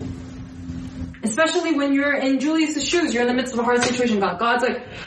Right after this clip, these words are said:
"I'm gonna get you out of that." At that point, I wouldn't be surprised if Julius was bitter at God. Why would you let the, if you're real, God, why would you let this happen? Like, what good does it bring you?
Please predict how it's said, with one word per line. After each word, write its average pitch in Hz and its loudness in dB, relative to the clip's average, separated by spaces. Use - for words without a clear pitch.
"I'm 262 2
gonna 269 4
get 269 2
you 262 2
out 277 4
of 208 0
that." - -4
At 294 -2
that 311 0
point, 330 -2
I 294 2
wouldn't 349 2
be 320 0
surprised 349 0
if 214 -4
Julius 320 2
was 233 0
bitter 320 2
at 190 0
God. 160 -2
Why 254 2
would 320 0
you 320 0
let 330 0
the, 262 -2
if 247 4
you're 339 2
real, 302 0
God, 175 0
why 254 2
would 285 0
you 254 0
let 226 2
this 226 0
happen? 226 0
Like, 214 -2
what 294 4
good 269 0
does 226 2
it 190 2
bring 226 2
you? - -6